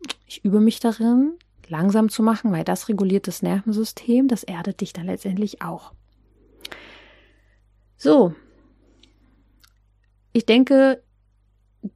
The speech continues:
das pegelt sich halt alles immer ein. Und ja, je größer die Veränderung in deinem Leben ist, da musst du dich dann erstmal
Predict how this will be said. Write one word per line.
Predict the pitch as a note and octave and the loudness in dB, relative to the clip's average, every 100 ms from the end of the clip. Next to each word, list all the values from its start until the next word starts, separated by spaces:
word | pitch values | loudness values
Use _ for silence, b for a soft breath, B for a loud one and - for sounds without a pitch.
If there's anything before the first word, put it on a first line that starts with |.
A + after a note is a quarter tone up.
| _ A3 | _ -4
das | G#3+ | -4
pegelt | - A3 A3+ G#3+ | 0 2 4 2
sich | G#3 G#3 | 0 0
halt | G3+ - | -2 -2
alles | G3 G3+ | -2 -2
immer | A3 F#3+ | -2 -2
ein. | E3+ G3 G3+ | 0 2 2
Und | F3+ | 2
ja, | F3 G#3 | 2 2
je | G3+ | 0
größer | - A3 A3 A3+ | -2 -2 0 -2
die | G3+ | -2
Veränderung | - - G#3+ A3+ A3+ | -4 -4 0 2 2
in | G3+ | 0
deinem | F#3+ F#3 | 0 -2
Leben | F3 F#3+ G#3+ | 0 0 0
ist, | G3+ - | -2 -4
da | F#3+ | -2
musst | F#3+ - | -2 -4
du | G3+ | -4
dich | F#3+ - | -4 -4
dann | G3 | -8
erstmal | - G3+ G#3 - G3 F#3+ G3+ | -4 -4 -4 -2 0 0 -2